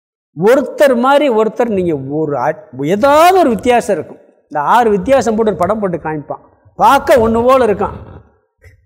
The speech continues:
ஆனா வித்தியாசம் உள்ளுக்குள்ள இருக்கு. அப்படி ஏதோ பிரம்மனில் கற்பி-, ஒன்றான பிரம்மனிடத்தில் கற்பிக்கப்பட்டவைகளில் ஒன்று கூட ஒன்று போல் இல்லை. இதே ஒரு பெரிய ஆச்சரியம்.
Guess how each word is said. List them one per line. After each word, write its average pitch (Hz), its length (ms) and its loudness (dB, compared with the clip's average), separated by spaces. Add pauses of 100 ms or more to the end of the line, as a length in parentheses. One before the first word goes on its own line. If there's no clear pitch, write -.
(760)
ஆனா 214 300 2
வித்தியாசம் 185 480 -2
உள்ளுக்குள்ள 156 320 -8
இருக்கு. 117 200 -20 (520)
அப்படி 185 300 -2 (180)
ஏதோ 262 280 2 (760)
பிரம்மனில் 302 680 2
கற்பி-, 214 380 -2
ஒன்றான 302 640 2
பிரம்மனிடத்தில் 262 840 0
கற்பிக்கப்பட்டவைகளில் 220 1300 -2
ஒன்று 240 300 2
கூட 269 280 4
ஒன்று 240 280 2
போல் 254 240 2
இல்லை. 180 160 -4 (800)
இதே 202 140 -2
ஒரு 240 160 0
பெரிய 202 240 0
ஆச்சரியம். 175 460 -4